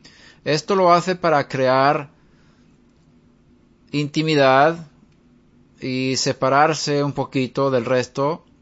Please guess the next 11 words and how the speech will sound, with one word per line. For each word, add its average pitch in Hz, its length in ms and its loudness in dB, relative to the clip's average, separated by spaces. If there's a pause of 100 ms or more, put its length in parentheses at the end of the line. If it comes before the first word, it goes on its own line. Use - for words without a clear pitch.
(140)
para 131 180 -2
estar 143 240 -2
solo 156 400 0
con 156 180 -4
Dios, 135 540 -2 (800)
y 143 180 0
esto 160 260 0
lo 175 100 4
hace 175 560 0 (1600)
que 139 360 0
su 135 640 -6